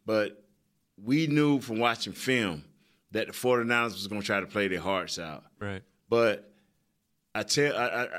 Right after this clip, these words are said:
Speaker 1: I, I don't know who I told this. I say, before the game, two things can hap-, gonna happen to the forty-niners. And they're like, "What is it?" I say, "They either gonna take a big sigh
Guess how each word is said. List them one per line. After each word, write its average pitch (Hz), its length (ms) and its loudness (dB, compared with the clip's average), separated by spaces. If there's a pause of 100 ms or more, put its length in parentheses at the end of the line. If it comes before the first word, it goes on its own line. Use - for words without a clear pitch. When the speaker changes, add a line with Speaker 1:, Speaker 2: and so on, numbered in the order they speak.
(100)
Speaker 1:
I, 123 240 0
I - 40 2
don't 127 80 2
know 117 80 0
who 135 200 2
I 139 100 4
told 131 360 2
this. 110 320 0 (1800)
I 104 60 -8
say, 113 440 2 (120)
before 127 360 -2
the 131 80 2
game, 117 580 -2 (960)
two 139 160 -2
things 135 320 0
can 127 100 -4
hap-, 117 200 -4
gonna 107 120 -4
happen 107 240 -2
to 98 120 -8
the 90 60 -10
forty-niners. 85 720 -10
And 90 100 -18
they're 107 100 -8
like, 87 160 -12
"What 110 180 -4
is 101 220 -2
it?" - 80 -16
I 98 100 -12
say, 85 320 -10 (380)
"They 117 140 -2
either 135 180 2
gonna 123 120 -2
take 110 220 -2
a 92 60 -4
big 127 340 0
sigh 101 440 0